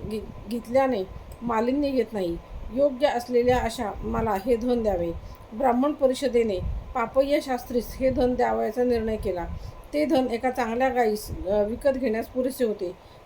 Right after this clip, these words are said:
सभा समाप्त झाल्यावर विजय, अ, विजय गर्वाने पापय्या शास्त्री घरी गेला. तिथे त्याचे मामा आले होते. कुशल प्रश्न, इष्ट गोष्टी झाल्या. भोजन करून जाण्यास पापय्या शास्त्रींनी त्यांना विचारले. पर्यायाने वर्षातून एकदा भोजन करतो.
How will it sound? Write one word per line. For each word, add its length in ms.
सभा 220
समाप्त 420
झाल्यावर 500
विजय, 520
अ, 340
विजय 280
गर्वाने 520
पापय्या 440
शास्त्री 440
घरी 160
गेला. 280
तिथे 220
त्याचे 260
मामा 320
आले 240
होते. 480
कुशल 300
प्रश्न, 440
इष्ट 260
गोष्टी 380
झाल्या. 340
भोजन 420
करून 300
जाण्यास 320
पापय्या 480
शास्त्रींनी 500
त्यांना 300
विचारले. 440
पर्यायाने 500
वर्षातून 520
एकदा 200
भोजन 380
करतो. 460